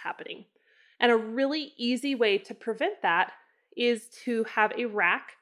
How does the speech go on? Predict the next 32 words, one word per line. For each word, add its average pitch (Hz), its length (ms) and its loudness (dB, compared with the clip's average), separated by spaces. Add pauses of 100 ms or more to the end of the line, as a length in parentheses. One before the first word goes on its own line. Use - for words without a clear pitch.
(420)
on 214 80 0
the 214 100 0
bottom 180 440 0
of 190 100 -6
your 190 100 -4
pot - 300 2
under 190 220 -6
the 190 80 -4
water. 175 400 0 (500)
Um, 180 360 0
and 254 140 2
they 302 120 0
make 254 520 0 (520)
racks 202 520 -2 (120)
for 214 140 2
your 214 120 2
canning 226 380 -4
pot. 180 340 0
And 208 280 -2 (160)
odds 233 280 4
are, 208 220 4
if 233 260 2
you 226 140 -6
have 220 280 -6
purchased 226 580 -4
one 208 140 -2
of 196 100 -2
those 190 260 -4
kind 208 180 -6
of 175 120 -12
granite 196 520 -2
ware 196 480 0